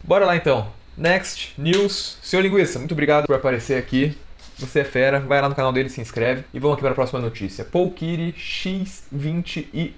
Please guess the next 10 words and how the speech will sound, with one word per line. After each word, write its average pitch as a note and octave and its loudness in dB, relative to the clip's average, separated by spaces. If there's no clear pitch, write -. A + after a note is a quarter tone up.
oito. C3+ 2
Já D3 2
fiz F#3+ -4
um C3+ -10
ou G3+ -2
dois, E3 0
um A3 -2
vídeo F3 0
sobre B2 0
ele. D3+ 2